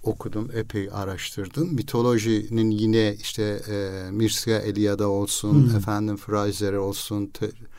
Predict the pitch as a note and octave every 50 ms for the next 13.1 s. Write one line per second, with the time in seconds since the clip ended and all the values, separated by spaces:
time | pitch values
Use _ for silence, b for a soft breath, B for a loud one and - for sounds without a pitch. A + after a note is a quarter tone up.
0 | b b b b - - A2 G#2+ G#2+ G2+ G#2 G#2 - - - - A2 G#2 G#2 G2+
1 | G2 F#2+ - - A2 G#2 G2+ G2+ G2 - G#2 G2+ F#2 G2 G#2 G2+ F#2+ - - G#2
2 | F#2+ F2 - - - - - - F#2+ F#2 - G#2 G2+ F2+ F#2 F#2 F#2+ F#2+ F#2+ F#2
3 | - G2 G2+ G2 G#2 G2+ G#2 G2+ F#2+ F#2 - - - F2+ F2+ G2+ F#2+ G2 G2+ F#2+
4 | - - G2 F2 - - G2 F#2+ F#2 F#2 G2+ F2+ - F#2+ F2+ - - - F2+ F2+
5 | F2+ F2+ - B2+ D3+ D#3 C#3+ b b b b b b b b b b b b b
6 | b b - A#2 A2+ A2 A2 A2 G#2+ B2+ C#3+ C#3+ - D#3+ E3+ F#3 F#3+ E3 - C#3
7 | A#2+ B2+ C#3 E3+ F3 - C#3+ C3+ C#3+ C3+ B2 A#2+ - - B2+ B2+ C3 C3+ C#3 C#3+
8 | F3 E3+ D3+ C#3+ b b b b b b b b b b - - - A2+ A2 G#2+
9 | G2+ G2+ G2 F#2+ F2+ F#2 G#2 G#2+ - - - C3 B2+ D3+ F3 E3+ C#3 B2 G2+ F#2+
10 | - - B2 A#2+ G#2+ A#2+ B2+ B2+ C3 C3+ D3+ D#3+ D3 C3+ A#2 G#2+ A2 G#2 F#2 A#2
11 | A#2+ B2 B2+ A#2+ B2+ B2+ B2+ B2+ C#3 D#3+ E3 C3+ B2 G#2+ A2 A#2 A2+ - - C#3
12 | C#3+ C#3+ C#3+ - - - C3 B2+ A#2+ B2+ A#2+ - - C#3 C#3 A#2 G#2 F2+ E2+ -
13 | D#2+